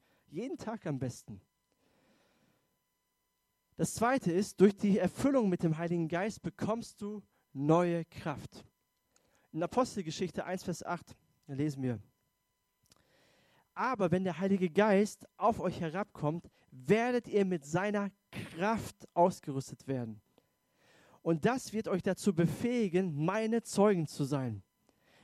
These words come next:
In Jerusalem, in ganz Judäa und Samarien und überall sonst auf der Welt, selbst in den entferntesten Gegenden der Erde."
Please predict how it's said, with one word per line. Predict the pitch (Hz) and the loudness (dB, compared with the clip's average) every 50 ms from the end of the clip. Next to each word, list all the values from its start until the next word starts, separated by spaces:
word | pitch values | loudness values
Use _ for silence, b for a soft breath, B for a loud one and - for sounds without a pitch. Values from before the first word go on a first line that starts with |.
| b - | b -2
In | 151 147 | 4 6
Jerusalem, | 151 156 160 214 233 214 226 220 214 220 220 220 - - | 6 8 8 8 8 8 8 6 6 6 4 2 -2 -6
in | - 160 156 | -6 -2 0
ganz | 170 165 156 - - | 2 2 0 2 2
Judäa | 160 151 135 160 175 180 185 185 180 175 b b b b | 2 4 6 6 6 6 6 4 2 -2 b b b b
und | - 160 147 | -8 -6 -4
Samarien | 160 156 147 147 151 151 156 147 135 123 123 117 107 101 - _ b b b b b b b b | -2 -2 0 0 2 2 0 0 -2 -2 -4 -6 -6 -10 -14 _ b b b b b b b b
und | - 156 165 - | 2 2 2 2
überall | - - 247 262 233 226 214 - 190 185 160 | 2 4 6 8 8 6 6 4 2 2 4
sonst | 151 175 175 185 - - - | 4 4 4 4 0 -4 -4
auf | 160 156 147 | -4 -4 -2
der | - 156 143 123 | -2 -4 -2 0
Welt, | 143 139 147 156 160 - - b b b b b | 0 2 2 0 0 -4 -10 b b b b b
selbst | 147 143 139 147 185 214 254 269 - - - | -12 -8 -4 0 2 4 4 2 2 -2 -6
in | - 170 | -4 -2
den | 160 160 160 | -2 -2 -2
entferntesten | - 156 143 - - - - - 208 220 247 240 - - 175 - - - 170 156 | -2 -6 -8 -8 -10 -6 -2 0 0 2 0 -2 -4 -8 -10 -8 -8 -8 -6 -2
Gegenden | 151 160 170 170 165 160 151 151 | -2 -2 0 0 0 0 0 0
der | 151 156 | -2 -4
Erde." | - 151 143 135 127 120 | -4 -4 -4 -4 -6 -8